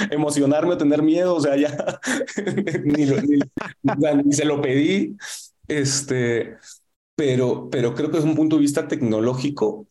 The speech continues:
em, específicamente hablando del marketing,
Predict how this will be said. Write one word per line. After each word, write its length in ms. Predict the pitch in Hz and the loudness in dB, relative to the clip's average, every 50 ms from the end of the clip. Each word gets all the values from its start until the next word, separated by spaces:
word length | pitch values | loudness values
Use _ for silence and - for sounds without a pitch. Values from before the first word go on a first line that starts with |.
| _ _ - | _ _ -4
em, 580 | 127 120 117 110 110 107 104 104 101 104 - - | -2 0 2 2 2 2 2 0 0 -2 -4 -6
específicamente 800 | 127 131 - - - 120 - 143 143 147 156 147 131 135 139 | -6 -6 -6 -8 -8 -4 0 0 2 2 2 2 2 2 2
hablando 200 | 139 139 139 143 139 | 2 2 2 2 2
del 80 | 127 | 2
marketing, 600 | 139 135 135 - - - 196 208 208 - - - | 0 0 -2 -2 -2 -2 -2 -2 -2 -4 -8 -14